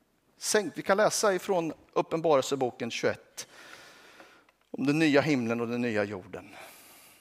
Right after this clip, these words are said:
"Jag såg en ny himmel och en ny jord. Till den första himlen och den första jorden var borta, och havet fanns inte mer.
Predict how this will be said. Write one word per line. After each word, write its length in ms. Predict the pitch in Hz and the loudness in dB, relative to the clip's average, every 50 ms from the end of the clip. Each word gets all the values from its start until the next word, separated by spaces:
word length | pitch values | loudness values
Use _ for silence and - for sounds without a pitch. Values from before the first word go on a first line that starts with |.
| _ _ _ _ _ _ - | _ _ _ _ _ _ -4
"Jag 200 | - 131 170 180 | 0 2 2 2
såg 500 | - - - - 175 160 135 117 104 98 | 2 0 -2 -2 -2 0 0 -2 -2 -2
en 120 | 120 117 123 | -4 -4 -4
ny 160 | 156 175 165 | -4 -4 -4
himmel 380 | 160 175 165 147 131 127 127 131 | -6 -6 -4 -2 0 0 0 0
och 60 | 131 | -2
en 80 | 127 | -2
ny 160 | 117 113 107 104 | -4 -6 -8 -10
jord. 380 | 98 95 - 98 95 - - - - _ _ _ _ _ - - _ _ _ _ _ _ _ _ _ _ _ _ _ _ _ _ _ _ _ _ _ _ _ _ _ _ _ _ _ _ - - _ | -10 -12 -12 -14 -16 -18 -20 -20 -20 _ _ _ _ _ -20 -20 _ _ _ _ _ _ _ _ _ _ _ _ _ _ _ _ _ _ _ _ _ _ _ _ _ _ _ _ _ _ -20 -12 _
Till 100 | - 131 | -2 -2
den 80 | 135 | 0
första 280 | - 175 156 - - 160 | 2 0 0 0 0 0
himlen 400 | 151 180 165 143 131 123 131 127 | -2 0 -2 -4 -2 0 0 0
och 60 | 123 | -2
den 80 | 131 123 | -4 -4
första 280 | - 143 - - 117 | -4 -4 -4 -2 -2
jorden 340 | 113 113 107 95 92 98 95 | -4 -4 -4 -6 -8 -8 -6
var 100 | 101 101 | -6 -6
borta, 460 | 92 - - - _ _ - - - - - - _ _ _ _ _ _ _ _ | -6 -8 -10 -12 _ _ -14 -14 -14 -16 -20 -20 _ _ _ _ _ _ _ _
och 120 | - 131 | -4 -2
havet 340 | - 135 107 101 120 120 - | 0 2 2 2 2 0 -2
fanns 360 | - - 107 110 107 - - | -4 -4 -4 -4 -6 -8 -10
inte 220 | 117 101 - - 95 | -10 -12 -14 -16 -16
mer. 460 | 87 - - - - - - - | -16 -16 -16 -16 -18 -18 -20 -20